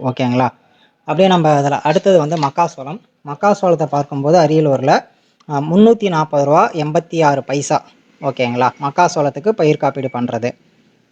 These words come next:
அடுத்தது பேடி, நெல்லுக்கு எவ்வளோ அப்படின்னு பார்ப்போம் ஒரு ஏக்கருக்கு. நெல்லுக்கு ஒரு ஏக்கர் கால்குலேட் பண்றப்ப ஐநூத்தி அறுபத்தாறு ரூபா பன்னெண்டு பைசா வந்து அரியலூர்ல இ-, நெல்லுக்கு. ஓகேங்களா?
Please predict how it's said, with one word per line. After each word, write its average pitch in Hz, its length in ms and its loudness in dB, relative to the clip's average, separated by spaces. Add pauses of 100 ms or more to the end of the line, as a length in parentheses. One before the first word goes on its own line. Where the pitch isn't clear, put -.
(140)
அடுத்தது 151 760 0 (1600)
பேடி, 175 380 0
நெல்லுக்கு 196 580 0
எவ்வளோ 170 320 4
அப்படின்னு 147 160 -4
பார்ப்போம் 139 300 -4
ஒரு 139 140 -4
ஏக்கருக்கு. 135 560 -4 (460)
நெல்லுக்கு 214 340 2
ஒரு 190 140 2
ஏக்கர் 170 320 2
கால்குலேட் 160 360 -4
பண்றப்ப 151 340 -2
ஐநூத்தி 170 340 -2
அறுபத்தாறு 156 420 0
ரூபா 196 200 0
பன்னெண்டு 151 300 -4
பைசா 139 380 -2
வந்து 135 380 2
அரியலூர்ல 151 560 0
இ-, 165 240 0
நெல்லுக்கு. 147 500 -2
ஓகேங்களா? 123 480 -2